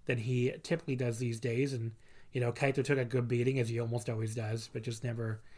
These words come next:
never quite got to the next level for me. Uh, and then we got, like, an interesting little stare down with Kaito and Akiyama afterwards, but, uh,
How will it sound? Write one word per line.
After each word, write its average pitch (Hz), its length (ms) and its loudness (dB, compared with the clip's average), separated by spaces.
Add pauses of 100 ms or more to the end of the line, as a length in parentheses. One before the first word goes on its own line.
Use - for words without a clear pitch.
(240)
never 226 180 10
quite 185 220 6
got 160 180 8
to 156 60 2
the 139 80 2
next 127 220 0
level 120 180 2
for 123 240 0
me. 120 160 0 (680)
Uh, 117 220 -2
and 131 120 0
then 143 100 6
we 160 80 8
got, 147 120 6
like, 123 120 0
an 131 180 -2
interesting 151 360 0
little 131 120 4
stare 139 300 2
down 143 180 4
with 123 80 -2
Kaito 139 340 0
and 131 100 2
Akiyama 123 440 0
afterwards, 151 640 0
but, 120 160 0
uh, 117 240 0